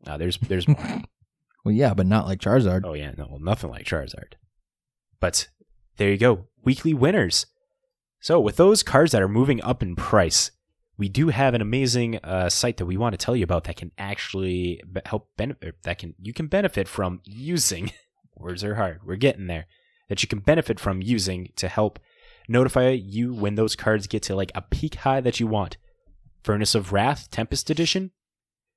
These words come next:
Speaker 1: You want to know when that card hits fifteen bucks? Head over to T C G Sniper, make an account, put in the link of that card into T C G Sniper,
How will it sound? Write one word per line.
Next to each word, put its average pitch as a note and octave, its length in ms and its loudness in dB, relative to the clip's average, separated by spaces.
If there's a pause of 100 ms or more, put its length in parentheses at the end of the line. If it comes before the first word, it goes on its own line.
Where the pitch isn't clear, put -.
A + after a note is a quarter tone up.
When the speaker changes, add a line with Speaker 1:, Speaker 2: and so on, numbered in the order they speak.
(120)
Speaker 1:
You G#2+ 100 0
want A#2 160 4
to A2+ 60 2
know A2 140 4
when A2+ 100 0
that G#2+ 160 0
card A#2 260 0
hits - 240 -2
fifteen C3+ 400 -2
bucks? - 400 0 (240)
Head - 300 0
over G#2 240 0
to F#2 280 -4
T - 200 -2
C C#3 200 0
G B2+ 240 0
Sniper, F#2+ 600 0 (160)
make A#2+ 260 0
an D#3+ 80 0
account, F#2+ 480 -6 (540)
put - 440 0
in D3 240 -2
the C#3+ 100 0
link A2+ 280 -2
of G#2 160 -6
that G2+ 320 0
card G2 440 -2 (380)
into C3 280 -4
T B2+ 120 -4
C A#2+ 120 -4
G A#2+ 140 -4
Sniper, F2+ 420 -2